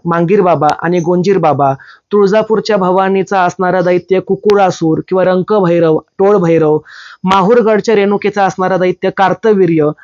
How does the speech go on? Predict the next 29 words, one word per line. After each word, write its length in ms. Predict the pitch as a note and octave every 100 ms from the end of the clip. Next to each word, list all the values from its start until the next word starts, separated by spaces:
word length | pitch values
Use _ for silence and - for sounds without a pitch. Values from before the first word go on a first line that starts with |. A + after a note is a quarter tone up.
| -
वणीच्या 380 | F#3 G3 G#3 A#3
सप्तशृंगीचा 760 | G3+ F3 A3 G#3 G3+ G3+ G#3
असणारा 360 | F#3+ - F#3 F#3
दैत्य 380 | F3+ F3+ - F#3
महिषासूर, 640 | E3 D#3 - A3 F3 D#3 D3+ - - -
त्याच 200 | G#3+ A#3
पद्धतीनुसार 1000 | B3+ G#3+ D#3 F3 F3 F3 E3 - E3+ - -
जी 120 | D#3 E3
जरीमरी 560 | F3 F3+ F#3+ F3+ F3+
लक्ष्मी 340 | E3 - G3+ G3+
आई 180 | E3 E3
आहे, 260 | D#3 D3
तिचा 540 | D3 - - - F3+ G3
दैत्य 380 | F3+ F#3 - F#3+
त्या 140 | F#3
ठिकाणी 420 | F3+ F3+ F3 F3
कोल्हासूर. 580 | E3+ F#3+ F#3+ E3+ D#3+ D3+ - - - -
परंतु 360 | G#3 A3 - A3+
याच 360 | G3+ A3+ C4
लक्ष्मी 460 | B3+ G#3+ G#3 G#3+ G#3
स्वरूपाची 540 | G3+ F3+ F3 F3+ F#3+
पूजा 380 | F#3 F#3 E3+ F#3+
जेव्हा 360 | F3 F3 F3 G3
आपण 380 | F3 E3+ F3+ F#3
त्या 220 | F#3 F3+
ठिकाणी 540 | F3 E3+ - F3 F#3
जरीमरी 600 | E3+ F#3 G#3 B3 G#3 A3 C4+
स्वरूपामध्ये 640 | A3 F#3+ F3+ F3+ F3 F3
करतो, 440 | - F#3+ D3+ C#3+